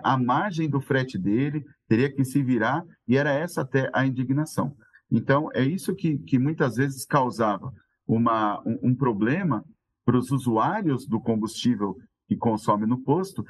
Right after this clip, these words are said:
e isso também era transferido para o dono do posto, porque muitas vezes ele não tinha ali bases pra poder subsidiar, ou se tentasse subsidiar ali, não repassando os preços rapidamente, ele colocava o negócio dele em risco.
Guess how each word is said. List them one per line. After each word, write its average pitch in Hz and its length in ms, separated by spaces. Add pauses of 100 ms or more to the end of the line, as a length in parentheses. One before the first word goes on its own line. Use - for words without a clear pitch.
(120)
e 151 180
isso 175 200
também 151 340
era 156 180
transferido 160 1000 (300)
para 156 160
o 156 40
dono 156 240
do 160 140
posto, 151 420
porque 107 260
muitas 131 400
vezes 131 460 (240)
ele 127 220
não 165 240
tinha 208 400
ali 143 200
bases 143 580
pra 147 180
poder 139 480 (220)
subsidiar, 113 840 (200)
ou 135 140
se 151 140
tentasse 151 580
subsidiar 123 720
ali, 113 300
não 120 180
repassando 123 540
os 107 100
preços 110 340
rapidamente, 110 720 (240)
ele 131 140
colocava 147 540
o 147 40
negócio 135 380
dele 120 220
em 131 80
risco. 104 360